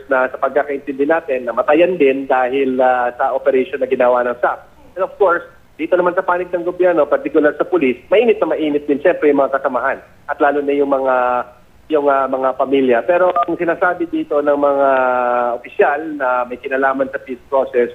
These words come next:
walang danger yung, ah, peace agreement o yung peace process na masira. At sa katunayan, parang, ah, well, very gory, very tragic yung nangyari. Pero yung mechanisms daw na napayagang ma-extract yung mga survivors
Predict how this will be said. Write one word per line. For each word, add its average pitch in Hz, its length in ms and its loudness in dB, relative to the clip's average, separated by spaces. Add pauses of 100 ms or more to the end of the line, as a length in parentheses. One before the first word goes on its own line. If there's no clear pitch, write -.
(100)
walang 151 240 0
danger 131 560 -2 (320)
yung, 131 160 2
ah, 120 560 2
peace 135 160 -6
agreement 127 640 2
o 120 80 0
yung 117 80 -6
peace 127 240 -6
process 135 480 0
na 127 160 -2
masira. 123 480 0 (320)
At 147 240 -4
sa 156 160 0
katunayan, 156 720 0
parang, 160 640 -2
ah, 151 240 0
well, 117 240 2 (240)
very 165 240 4
gory, 165 480 0
very 135 320 -2
tragic 143 480 -4
yung 135 160 -2
nangyari. 139 400 2
Pero 143 240 2
yung 143 160 0
mechanisms 190 720 2
daw 175 320 0 (400)
na 160 160 0
napayagang 160 560 0
ma-extract 160 560 -2
yung 156 160 0
mga 156 80 0
survivors 143 560 2